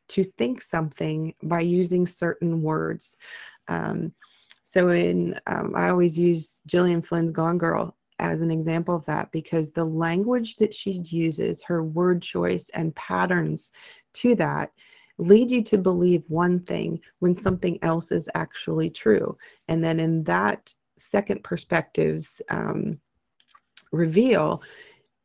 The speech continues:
the language used is different there to make you believe something else that may or may not be true.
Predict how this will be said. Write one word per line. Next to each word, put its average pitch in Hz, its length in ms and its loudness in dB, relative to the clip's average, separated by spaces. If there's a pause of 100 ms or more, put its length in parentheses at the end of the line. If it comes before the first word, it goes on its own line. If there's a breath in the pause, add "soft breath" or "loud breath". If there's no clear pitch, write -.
(140)
the 170 220 4
language 165 500 -2
used 160 400 -2
is 165 240 -2
different 202 500 2
there 180 440 6
to 180 180 -4
make 170 300 0
you 170 160 0
believe 160 360 -2
something 156 520 -4
else 165 340 0
that - 180 -2
may 151 220 2
or 151 80 0
may 151 160 -4
not 156 240 -6
be - 140 -4
true. - 440 -2